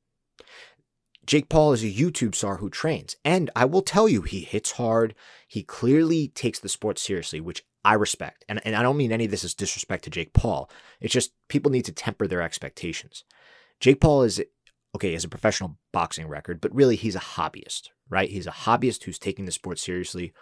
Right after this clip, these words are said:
More power to him. I hope he continues his journey. Truly, I do. Um, but we need to, we need to stop with these, like, him fighting other professional fighters.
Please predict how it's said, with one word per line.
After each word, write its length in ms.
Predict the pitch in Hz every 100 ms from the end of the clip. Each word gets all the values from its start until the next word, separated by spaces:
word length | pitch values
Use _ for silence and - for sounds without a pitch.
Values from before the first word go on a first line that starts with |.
| _ _ _
More 300 | 92 98 101
power 300 | - 92 85
to 140 | - -
him. 100 | - _ -
I 100 | 90
hope 140 | 98
he 60 | 113
continues 400 | 95 101 90 -
his 140 | 82
journey. 340 | - 78 - _ _ _ _ _ _
Truly, 320 | - 202 - _ _ -
I 60 |
do. 180 | 104 73 _ _ _ _ _ _
Um, 320 | 110 107 92 -
but 120 | 117
we 100 | 131
need 160 | 127 -
to, 300 | 104 92 71
we 160 | 87
need 120 | 101 87
to 100 | -
stop 360 | - - 90 -
with 120 | 78
these, 340 | 85 82 78
like, 320 | 82 76 - _ _ _ - _ _
him 200 | - 95
fighting 300 | - 92 90
other 140 | 82 76
professional 500 | - - 90 - 65
fighters. 640 | 87 82 - - -